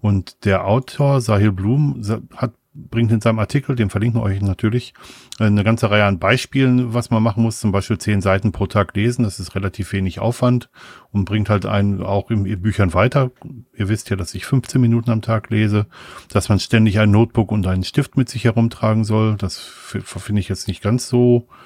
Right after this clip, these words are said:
für, für, für mich nicht ganz so spannend. Das würde ich mit dem Handy machen wollen.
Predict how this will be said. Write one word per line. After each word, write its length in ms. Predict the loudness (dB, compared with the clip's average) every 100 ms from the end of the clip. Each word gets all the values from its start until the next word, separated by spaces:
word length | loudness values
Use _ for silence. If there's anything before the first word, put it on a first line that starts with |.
| -20 -20 _
für, 360 | -18 -4 -4 -4
für, 240 | -4 -4
für 160 | 0 2
mich 180 | 2 0
nicht 140 | 0
ganz 160 | 0 0
so 80 |
spannend. 320 | -4 0 0 0
Das 180 | -4
würde 180 | -4 -4
ich 120 | -2
mit 80 | -2
dem 80 | -2
Handy 280 | 0 0 0
machen 300 | 0 0 0
wollen. 360 | 2 2 0